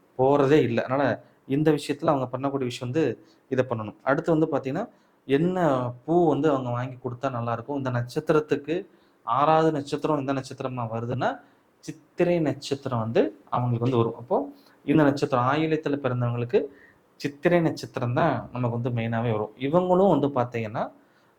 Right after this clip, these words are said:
ஆ, சாம்பார் சாதம் வந்து கொடுக்கலாம், சாம்பார் சாதம் கொடுக்கலாம், அல்லது எந்த சாதம் கொடுக்கலாம்னா சக்கரை பொங்கல் வந்து கொடுக்கலாம். ஆ, பூக்களை வந்து பாத்தீங்கன்னா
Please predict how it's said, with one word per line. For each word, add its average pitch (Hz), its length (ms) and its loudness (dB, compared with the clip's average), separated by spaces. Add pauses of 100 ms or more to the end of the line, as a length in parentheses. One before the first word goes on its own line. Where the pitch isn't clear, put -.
ஆ, 104 800 -4
சாம்பார் 165 560 6
சாதம் 120 380 0
வந்து 110 520 -2 (100)
கொடுக்கலாம், 113 520 -4 (480)
சாம்பார் 151 420 4
சாதம் 131 360 2
கொடுக்கலாம், 123 460 -4 (400)
அல்லது 160 880 4
எந்த 135 200 0
சாதம் 135 280 0
கொடுக்கலாம்னா 131 500 0 (120)
சக்கரை 165 220 2
பொங்கல் 139 220 0
வந்து 123 160 0
கொடுக்கலாம். 110 340 -4 (480)
ஆ, 113 300 0
பூக்களை 185 500 4
வந்து 151 80 -2
பாத்தீங்கன்னா 131 500 -2